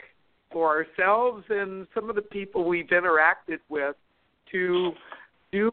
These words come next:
a presentation of the Pagan Military Service Ribbon. Um, I know for myself that I endeavor to include it.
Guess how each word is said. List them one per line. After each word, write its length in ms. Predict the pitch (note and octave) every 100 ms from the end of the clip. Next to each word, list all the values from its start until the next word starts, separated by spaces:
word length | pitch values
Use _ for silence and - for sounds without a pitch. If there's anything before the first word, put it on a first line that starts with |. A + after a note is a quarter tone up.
| A3+
a 60 | G3
presentation 1120 | - F#3+ F#3 F#3+ E3 F3+ F#3 G#3 - E3+ E3
of 100 | D#3+
the 80 | E3
Pagan 480 | - F3 E3+ F3 D#3
Military 640 | D#3+ E3 E3 E3+ D#3+ D3+ -
Service 360 | - F3 - - - -
Ribbon. 440 | C#3+ F3+ D#3+ C3+ _ _ _ _ _ _ _ _ _ -
Um, 340 | C#3 C3 C3+ B2+ - _ -
I 160 | D#3
know 220 | E3 F3 F3
for 80 | E3+
myself 800 | D3+ D3 - - A3 G#3 D#3+ D#3+ - _ _ _ - _ _ _
that 460 | E3+ E3 E3 D#3+ D#3+ - _ _ _ _ -
I 480 | D#3 E3+ E3+ F3 F3
endeavor 600 | E3+ D#3+ - G3 G#3 G#3 G#3
to 180 | - F3+
include 640 | E3 D3+ - - G#3 A3
it. 260 | F3 D#3